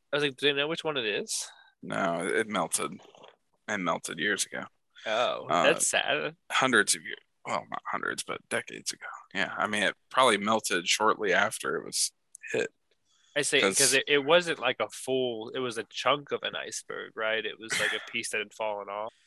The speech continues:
Speaker 2: Yeah, but what was really fascinating was when I was digging around for, like, whatever became of that hunk of ice.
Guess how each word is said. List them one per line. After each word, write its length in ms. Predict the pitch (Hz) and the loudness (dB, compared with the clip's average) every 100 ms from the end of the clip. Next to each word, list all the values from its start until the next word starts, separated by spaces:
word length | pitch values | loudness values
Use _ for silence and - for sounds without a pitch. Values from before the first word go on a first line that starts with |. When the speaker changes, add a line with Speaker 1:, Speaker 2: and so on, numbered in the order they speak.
| _ _ | _ _
Speaker 2:
Yeah, 140 | 113 123 | 2 6
but 120 | 123 | 6
what 80 | 120 | 6
was 220 | 113 - | 6 4
really 280 | 92 147 156 | 4 6 6
fascinating 880 | - 101 110 - 104 92 90 90 104 _ _ | 6 4 4 0 -2 -4 -4 -6 -10 _ _
was 300 | 95 92 92 | -6 -2 -2
when 120 | 101 95 | 0 0
I 80 | |
was 200 | 90 80 | 0 0
digging 420 | - 98 95 92 87 | 0 -2 -2 -6 -6
around 460 | 85 92 92 90 | -4 -2 -4 -6
for, 440 | - 92 78 80 - | -6 -2 -2 -2 -8
like, 280 | - - - - - _ _ _ _ _ _ _ _ _ _ _ _ - - | -8 -8 -8 -12 -14 _ _ _ _ _ _ _ _ _ _ _ _ -8 -2
whatever 320 | 98 95 87 | 0 2 0
became 340 | 82 - 107 101 | -4 -4 -2 -2
of 80 | 76 | -2
that 160 | - | -2
hunk 240 | - 90 - | -2 -6 -6
of 100 | - | -6
ice. 440 | - - - - | -6 -2 -2 -2